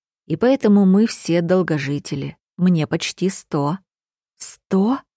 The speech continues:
подавилась я, глядя на него. «Ну, мой отец прожил до ста пятидесяти», смутился Джордан. Так вот, когда я поступил на службу к Остервальдам, Дион был совсем мальчишкой,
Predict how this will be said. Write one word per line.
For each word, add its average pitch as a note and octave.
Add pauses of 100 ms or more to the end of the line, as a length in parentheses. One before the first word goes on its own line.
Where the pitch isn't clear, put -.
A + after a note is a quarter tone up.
(140)
подавилась G3+
я, F#3+
глядя F#3
на F3+
него. F3+ (800)
«Ну, A3+
мой A#3+
отец B3
прожил G#3
до E3
ста -
пятидесяти», F3+ (240)
смутился -
Джордан. C#3+ (760)
Так F3+
вот, F3
когда -
я G#3
поступил G3+
на F3
службу F#3+
к -
Остервальдам, F3+ (460)
Дион G#3+
был G#3+
совсем G3
мальчишкой, F3+